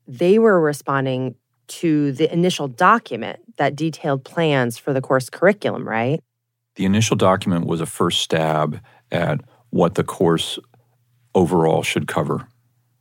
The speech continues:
Speaker 2: And it was a very sort of preliminary, the College Board says, preliminary listing of,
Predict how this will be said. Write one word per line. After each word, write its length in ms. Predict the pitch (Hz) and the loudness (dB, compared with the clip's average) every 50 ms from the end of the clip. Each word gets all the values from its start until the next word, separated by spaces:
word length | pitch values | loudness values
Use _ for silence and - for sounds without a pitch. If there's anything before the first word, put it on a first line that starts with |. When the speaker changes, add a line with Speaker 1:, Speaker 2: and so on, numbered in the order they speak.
| _ _ _ _ _ _ _ _ - - - - - - - _ _ - | _ _ _ _ _ _ _ _ -20 -20 -20 -20 -20 -20 -20 _ _ -2
Speaker 2:
And 380 | 85 85 82 82 82 80 78 - | 0 0 2 2 0 0 0 0
it 120 | - 90 | 0 2
was 380 | 82 82 82 80 73 - - - - - | 2 2 2 2 0 -2 -6 -8 -6 -6
a 60 | 90 | -4
very 500 | 80 85 85 82 85 82 82 82 76 - - - - - - - | 0 2 2 4 4 4 2 2 0 -2 -8 -16 -20 -20 -20 -4
sort 240 | - 85 80 71 | 0 0 0 0
of 60 | - - _ _ _ _ _ _ _ _ - | -4 -10 _ _ _ _ _ _ _ _ -8
preliminary, 720 | - - 80 78 87 90 98 85 78 78 78 78 80 82 85 | -4 -2 0 2 2 4 4 4 2 2 0 0 0 0 0
the 100 | 85 - | -2 -4
College 300 | - - 76 76 78 - | -4 -4 -4 -4 -2 -2
Board 240 | - 82 80 78 73 | -2 -2 -2 -2 -2
says, 260 | - 90 80 80 82 - | -2 -2 0 0 -2 -4
preliminary 760 | - - 78 80 82 87 82 80 80 78 80 82 80 78 - - _ _ _ _ | -4 -2 0 2 2 2 4 4 2 2 2 2 0 -2 -4 -8 _ _ _ _
listing 640 | - 90 95 101 101 - - 92 85 85 85 85 85 | -2 0 0 0 0 0 -2 0 2 2 2 0 0
of, 440 | - 85 82 82 82 78 - - | 0 0 0 0 0 -2 -4 -8